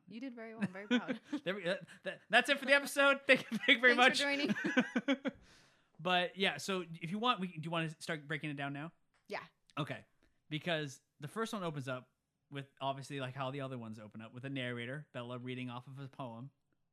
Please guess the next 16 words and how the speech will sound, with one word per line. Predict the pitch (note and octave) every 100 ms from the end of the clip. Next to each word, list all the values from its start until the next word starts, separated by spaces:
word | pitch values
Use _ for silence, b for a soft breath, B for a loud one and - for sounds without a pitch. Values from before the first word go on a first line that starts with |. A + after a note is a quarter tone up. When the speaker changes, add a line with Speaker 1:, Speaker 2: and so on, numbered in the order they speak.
| _ _ _ -
Speaker 2:
right? | B2 B2+ _ B3
Speaker 1:
Mm-hmm. | G#3+ F#3+ _ _
Speaker 2:
"Childhood | - F3 A3+ A3 G#3
is | F#3+
not | D#3 E3+ G3 - _ _ _ _ _ _ _ -
from | E3 C#3+
birth | D#3+ F3+ F3
to | D#3
a | C3
certain | - F#3+ F#3+
age, | E3+ D#3+ D#3+ - - _ _ _ _
and | C#3 D3
at | F#3+ F#3+
a |
certain | - C#3+ B2
age, | A2 A2 A#2+